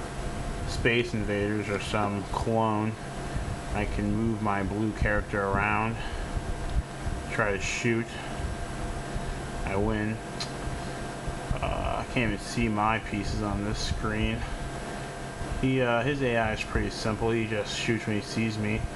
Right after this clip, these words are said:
I got killed right there. Uh, this is all done in eighty fifty-one assembly code. It's, uh, well, some of it was pretty tricky. Most of it's fairly straightforward, but there, you always have the problem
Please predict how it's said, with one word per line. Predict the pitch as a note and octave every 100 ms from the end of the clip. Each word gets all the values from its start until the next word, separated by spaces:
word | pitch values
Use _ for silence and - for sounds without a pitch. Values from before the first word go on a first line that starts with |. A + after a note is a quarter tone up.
| -
I | A2
got | G#2
killed | - A2+ G#2+ G#2
right | G#2 G2+ -
there. | G#2 G#2+ - - - - - - - - - - - - G#2
Uh, | G#2+ A2
this | C3
is | B2+
all | C#3 C3
done | A#2 B2 A#2 A2+
in | G#2+ G#2 G2+ G2+
eighty | A2+ A2+
fifty-one | - A2+ - A2+ G#2+
assembly | G2+ - - A2+ G#2+ G#2 F#2+ - -
code. | G2+ G2+ G2+ - - - - - - - - - - - - - - - - -
It's, | G2 - -
uh, | G2+ G2 G2+ G2+ G#2 G#2 G#2+ A2
well, | D3+ F3 D#3
some | G#3+
of | F#3
it |
was | A2+
pretty | - B2+ A2
tricky. | - B2 A#2+
Most | C3+ F#3+ G3+
of | D#3+
it's | A#2 - - - -
fairly | G3+ G3 C3+
straightforward, | - C#3+ B2 - D3+ D3+ D3+ D3 - - - - - - - - - A2+ A2
but | A#2 A2+ A2+ -
there, | B2 B2
you | B2+
always | C3+ D3 C#3
have | - C3 A#2+
the | A#2
problem | - B2 A#2+ A#2 A#2 A#2 A2+